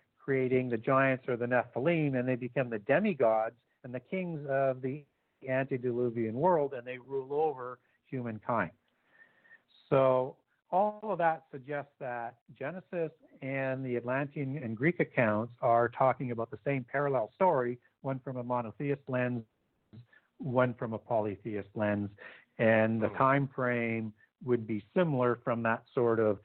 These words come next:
Speaker 1: accounting and connecting the dots. What's interesting, though, is in the Atlantis account that Plato writes, and there are several, there are other accounts, but he writes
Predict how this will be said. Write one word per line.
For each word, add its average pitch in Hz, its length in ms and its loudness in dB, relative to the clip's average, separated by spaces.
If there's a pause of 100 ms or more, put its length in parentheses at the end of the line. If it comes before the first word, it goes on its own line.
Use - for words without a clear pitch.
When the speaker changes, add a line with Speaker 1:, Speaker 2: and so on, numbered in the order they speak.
(120)
Speaker 1:
accounting 127 540 -2
and 104 180 -10
connecting 104 560 -12 (500)
the 92 100 -14
dots. 147 300 2
What's 143 240 -4
interesting, 202 680 -2
though, 143 220 4
is 135 240 0 (280)
in 135 260 -8
the 127 320 -6 (440)
Atlantis 135 540 -2 (140)
account 123 460 -6 (840)
that 113 220 -4
Plato 160 300 2
writes, 107 440 0
and 113 160 -4
there 120 120 4
are 160 220 4
several, 151 400 -4
there 143 180 -4
are 147 100 2
other 143 160 -4
accounts, 127 440 -8
but 117 120 -10
he 139 100 -6
writes 135 320 0